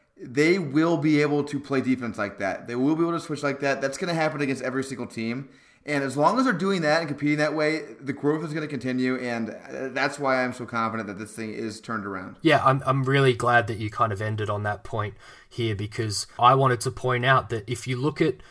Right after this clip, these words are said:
Speaker 2: uh, you know, I've been rattling off a lot of comparison stats of this little mini streak versus the rest of the season, and if you look at percentages, as you mentioned, in the four games versus the percentage of the season,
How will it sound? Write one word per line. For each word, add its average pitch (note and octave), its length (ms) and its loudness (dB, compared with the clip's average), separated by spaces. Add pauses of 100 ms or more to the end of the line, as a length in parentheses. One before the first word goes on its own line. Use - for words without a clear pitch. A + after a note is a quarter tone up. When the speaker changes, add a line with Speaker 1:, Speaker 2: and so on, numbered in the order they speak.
(260)
Speaker 2:
uh, A2+ 60 0
you A#2 100 -2
know, A2+ 100 4
I've A2+ 120 0
been C3+ 160 4
rattling B2 340 4
off A#2+ 180 0
a A#2 40 -4
lot A#2 160 0
of G#2 240 -6
comparison B2+ 680 2
stats A#2 400 0
of G#2+ 140 -6
this A#2 200 -4
little A#2+ 220 -2
mini A2+ 220 -4
streak B2 360 0
versus A2 380 -6
the A2 80 -4
rest A2 240 -4
of G#2+ 80 -8
the G#2+ 60 -6
season, C3 420 -2
and A2 140 -2
if - 100 -10
you A#2+ 100 -4
look D3+ 240 -4
at C3+ 200 0 (320)
percentages, B2+ 680 2
as A2+ 200 2
you A2+ 100 -4
mentioned, A2+ 560 -4 (340)
in B2 180 -2
the A#2 60 -2
four A#2 320 0
games A2 380 0
versus A2+ 520 -4
the A2 60 -8
percentage A2 520 -4
of G2 180 -8
the G#2 80 -8
season, C3 480 0